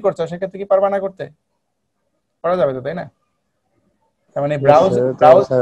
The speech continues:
Speaker 2: অনেক
Speaker 1: হ্যাঁ।
Speaker 2: ইজিলি করা যায়।
Speaker 1: হ্যাঁ, দেখো এখন browser গুলো তুমি চিন্তা করো, হয়তো একটা সময় আমরা internet explorer use করতাম browser, এখন দেখো কতগুলো browser available আছে মার্কেটে, তারপরেও কিন্তু new new browser তৈরি হচ্ছে।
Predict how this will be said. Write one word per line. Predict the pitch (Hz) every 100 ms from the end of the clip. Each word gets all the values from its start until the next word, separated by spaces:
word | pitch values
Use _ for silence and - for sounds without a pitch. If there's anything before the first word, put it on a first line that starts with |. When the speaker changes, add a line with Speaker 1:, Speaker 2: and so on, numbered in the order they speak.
| 123
Speaker 2:
অনেক | 123
Speaker 1:
হ্যাঁ। | 143 131
Speaker 2:
ইজিলি | 127 131 117 - 113
করা | 110 107
যায়। | - - -
Speaker 1:
হ্যাঁ, | 160 139
দেখো | 165 196 190
এখন | 190 143
browser | 143 160 190 214 208
গুলো | 214 208
তুমি | 202 190
চিন্তা | 190 196
করো, | 160 151
হয়তো | 160 190 175
একটা | 190
সময় | 202 196 190
আমরা | 196 190
internet | 196 196 190
explorer | - 196 190
use | 180 170
করতাম | 165 156 147
browser, | 147 143 131 123 _ _ _ _ _ - 180
এখন | 220 220
দেখো | 208 208
কতগুলো | 226 226 226 220 190
browser | 180 175 175 170 -
available | 160 160 151 143
আছে | 135 131
মার্কেটে, | 127 131 - - _ _ _ -
তারপরেও | 185 196 208 208
কিন্তু | 202 214 208 180
new | 190 190
new | 196 175
browser | 175 170 180 165
তৈরি | 180 175
হচ্ছে। | 131 -